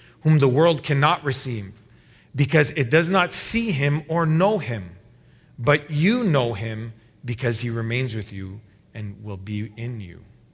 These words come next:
Other places in Scripture also give us insight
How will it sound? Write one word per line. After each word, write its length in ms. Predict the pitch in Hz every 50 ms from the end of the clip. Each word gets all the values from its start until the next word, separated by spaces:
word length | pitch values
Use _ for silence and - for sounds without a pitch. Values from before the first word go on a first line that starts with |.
| _ _ _ _ _ _ _ _ _ _ _ _ _ _ _ _ _
Other 220 | 151 170 165 226 -
places 380 | 180 202 196 147 185 165 147
in 100 | 156 143
Scripture 440 | - - 170 165 135 - 156 156 -
also 300 | 147 151 165 160 180 160
give 180 | 123 135 123 120
us 140 | 117 -
insight 480 | - 123 117 113 - - 110 98 95 90